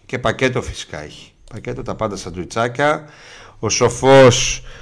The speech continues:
το, αύριο, το Σάββατο θα σας δείξουμε και κάτι φοβερές εκπτώσεις που ετοιμάζει.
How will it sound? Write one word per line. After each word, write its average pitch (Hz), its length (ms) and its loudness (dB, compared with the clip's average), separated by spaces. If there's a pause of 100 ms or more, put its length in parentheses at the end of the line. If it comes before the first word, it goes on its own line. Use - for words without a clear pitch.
(300)
το, - 140 0
αύριο, 123 460 8
το 120 140 4
Σάββατο 123 460 6
θα 101 100 0
σας 101 200 2
δείξουμε 113 400 2
και 101 120 -4
κάτι 117 460 4
φοβερές 110 440 4
εκπτώσεις - 500 0
που - 80 0
ετοιμάζει. 95 800 -2